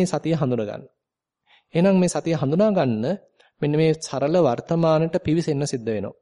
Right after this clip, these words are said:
ෆ-, සරල වර්තමානයේ අපිට මොනවාද දැනෙන්නේ? වාඩිලා ඉන්නකොට මොනවාද දැනෙන්නේ? සක්මනකදී මොනවාද දැනෙන්නේ?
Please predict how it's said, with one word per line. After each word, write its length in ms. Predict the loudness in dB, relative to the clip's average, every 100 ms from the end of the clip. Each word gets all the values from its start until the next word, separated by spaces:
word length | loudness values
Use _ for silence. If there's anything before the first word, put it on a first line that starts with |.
| _ _ _ _ -12
ෆ-, 140 | -12 _
සරල 300 | -8 -4 0
වර්තමානයේ 640 | 2 2 2 0 0 0 0
අපිට 180 | -2
මොනවාද 300 | -2 -2 -2
දැනෙන්නේ? 440 | 0 0 0 -2 -8 _ _ -20 -20 -4
වාඩිලා 460 | 0 2 2 2
ඉන්නකොට 300 | 2 2 0
මොනවාද 280 | 0 0 -2
දැනෙන්නේ? 420 | -2 -4 -6 -10 _ _ _
සක්මනකදී 640 | -12 -10 -2 0 0 0 0
මොනවාද 260 | 0 0
දැනෙන්නේ? 460 | -2 -2 -2 -4